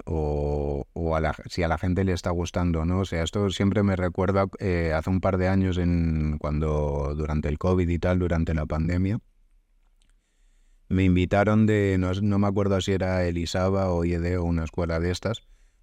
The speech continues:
para dar como una especie de, de conferencia o de charla, eh, sobre mi práctica como diseñador, ¿no? Entonces...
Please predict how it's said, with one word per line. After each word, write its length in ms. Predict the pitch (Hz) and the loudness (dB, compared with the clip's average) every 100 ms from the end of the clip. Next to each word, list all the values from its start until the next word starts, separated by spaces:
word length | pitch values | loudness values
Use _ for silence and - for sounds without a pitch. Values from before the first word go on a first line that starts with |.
| - | -4
para 220 | 87 85 | 0 2
dar 120 | 87 | 0
como 200 | 95 92 | 2 2
una 120 | 92 | 2
especie 380 | 90 95 90 92 | 0 -2 0 0
de, 340 | 90 85 82 | 0 0 -2
de 140 | 78 80 | -2 -2
conferencia 680 | 78 69 76 85 87 95 | -2 -2 -2 0 0 0
o 40 | 87 | 0
de 120 | 82 | -2
charla, 560 | - 90 87 90 92 - | -2 -2 0 -2 -2 -4
eh, 640 | - 87 78 76 143 - - 135 131 127 120 - - - - _ _ - | -8 -4 -4 -4 -4 -6 -6 -6 -6 -10 -12 -16 -18 -20 -20 _ _ -6
sobre 340 | 87 73 76 | -2 0 0
mi 180 | 76 76 | 0 0
práctica 540 | - 78 78 78 71 | 0 -2 0 -4 -4
como 240 | - 76 69 | -2 -2 -2
diseñador, 580 | 67 80 71 67 67 | -2 -2 -2 -4 -6
¿no? 160 | - 85 | -2 0
Entonces... 560 | 76 69 69 - 80 | 0 -2 -4 -6 -6